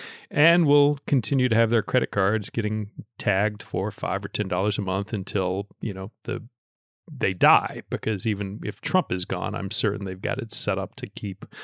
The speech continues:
siphoning whatever last penny they can from every person out there willing to click donate. It, it's horrible. I, it just is terrible. And every time, look, every time he goes to,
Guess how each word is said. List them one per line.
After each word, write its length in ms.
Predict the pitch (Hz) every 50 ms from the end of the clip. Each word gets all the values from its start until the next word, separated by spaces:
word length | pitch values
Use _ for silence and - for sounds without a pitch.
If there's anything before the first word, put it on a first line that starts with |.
| - - - _ - -
siphoning 600 | - - - 104 92 - - 98 95 95 101 -
whatever 480 | - 120 107 98 98 92 98 98 - - -
last 460 | 160 123 104 92 92 90 - - -
penny 200 | - 127 110 101
they 160 | 95 95 95 -
can 280 | - 110 101 98 95
from 220 | - - 104 95 107 -
every 240 | 107 92 98 95 92
person 380 | - - - 101 - - 107
out 160 | 98 95 98
there 160 | - 110 101 95
willing 340 | 98 98 95 95 95 95 95 -
to 320 | - 104 98 95 95 - - - - - - - _ _ _ _ _ -
click 240 | - 127 - _ -
donate. 380 | - 104 95 90 90 - - _ _ -
It, 160 | 190 180 175
it's 180 | 208 180 - -
horrible. 460 | - 165 123 85 - - _ _ _ -
I, 80 | 147 143
it 180 | 165 - 165 123
just 260 | - 147 - - -
is 100 | 120 -
terrible. 340 | - 151 127 98 92 98 107
And 140 | 123 170
every 180 | 185 165 156 160
time, 360 | - 180 190 226 262 254 175 - - - - _ -
look, 240 | 165 151 - - - - - - _ -
every 220 | - 139 147 175 -
time 380 | - 180 180 208 240 262 208
he 220 | 135 - 160 147 127
goes 560 | 120 139 139 147 175 220 262 220 - - - _ _ _ _ -
to, 500 | - - 135 127 147 190 226 233 180